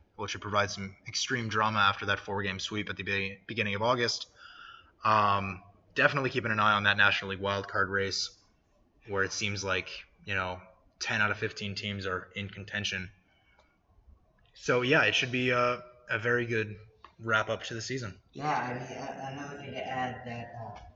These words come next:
Speaker 2: former L S U starter and certified good quarterback Danny Etling just threw his first N F L touchdown pass.
Speaker 1: Preseason we should note that it is
Speaker 2: Yeah, he's
Speaker 1: preseason.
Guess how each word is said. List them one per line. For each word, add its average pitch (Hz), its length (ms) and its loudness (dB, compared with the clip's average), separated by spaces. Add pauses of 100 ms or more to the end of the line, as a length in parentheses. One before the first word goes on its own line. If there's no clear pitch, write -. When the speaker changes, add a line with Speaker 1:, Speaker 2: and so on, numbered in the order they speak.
(220)
Speaker 2:
former 160 260 -2
L 147 180 -2
S - 180 -6
U 135 80 -6
starter 131 460 -2
and 123 280 -6
certified 143 720 -2
good 143 300 -4
quarterback 131 500 -4
Danny 127 280 -8
Etling 120 260 -8
just - 180 -20
threw 127 120 -16
his - 180 -20
first 160 300 -8
N 117 80 -10
F - 160 -12
L - 180 -12
touchdown - 380 -16 (100)
pass. - 300 -4 (640)
Speaker 1:
Preseason 98 680 6 (240)
we 101 160 -2
should 135 300 4
note 156 280 6
that 139 160 4
it 143 120 4
is 147 260 4
Speaker 2:
Yeah, - 60 -16
he's - 440 6
Speaker 1:
preseason. 170 380 6